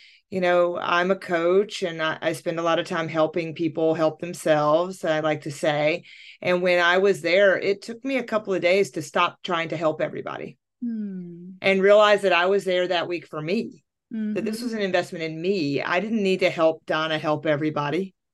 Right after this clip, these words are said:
Speaker 2: Mm-mm.
Speaker 1: And that took me a hot minute. It was a real learning. And I'll share with you, there was a moment where I was literally just trying to help someone move something. Like,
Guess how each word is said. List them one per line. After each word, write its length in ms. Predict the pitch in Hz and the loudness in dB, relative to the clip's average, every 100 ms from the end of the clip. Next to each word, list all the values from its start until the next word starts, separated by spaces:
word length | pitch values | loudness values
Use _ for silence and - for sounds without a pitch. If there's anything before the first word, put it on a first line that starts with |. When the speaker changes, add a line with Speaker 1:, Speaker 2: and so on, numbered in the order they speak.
| _ | _
Speaker 2:
Mm-mm. 540 | 220 - 202 196 202 214 | -10 -10 -10 -10 -14 -2
Speaker 1:
And 320 | 196 190 185 - _ _ _ _ _ | 0 0 -6 -16 _ _ _ _ _
that 240 | 220 311 - | 0 0 2
took 240 | 370 - | 0 4
me 120 | 415 | 4
a 60 | 370 | 6
hot 260 | 240 185 180 | 6 4 2
minute. 240 | 175 165 | 0 0
It 80 | 208 | 0
was 100 | 269 | -2
a 60 | 339 | 0
real 200 | 370 285 | 0 2
learning. 580 | 185 220 277 165 160 151 _ _ _ - | 2 2 0 -2 -6 -12 _ _ _ -2
And 140 | 214 | 2
I'll 140 | 220 208 | 4 2
share 240 | 262 294 | 2 2
with 140 | 262 | 2
you, 380 | 196 175 170 170 - _ _ _ _ _ _ | 0 0 -2 -6 -16 _ _ _ _ _ _
there 100 | 208 | -8
was 120 | 208 | -4
a 40 | 196 | 0
moment 540 | 190 220 240 180 - | 2 2 2 0 0
where 220 | 175 170 | -2 0
I 180 | 151 190 | 2 2
was 200 | 214 202 | 2 0
literally 500 | 190 202 240 277 262 | -2 -2 -2 -2 -4
just 180 | 208 208 | -6 -4
trying 220 | 202 180 | 0 0
to 80 | 165 | 0
help 180 | 165 160 | -2 -2
someone 460 | 175 160 156 156 | -4 -4 -4 -4
move 260 | 151 151 147 | -4 -2 -4
something. 480 | - 196 196 247 240 | -4 -4 -4 -4 0
Like, 320 | 170 160 | 2 0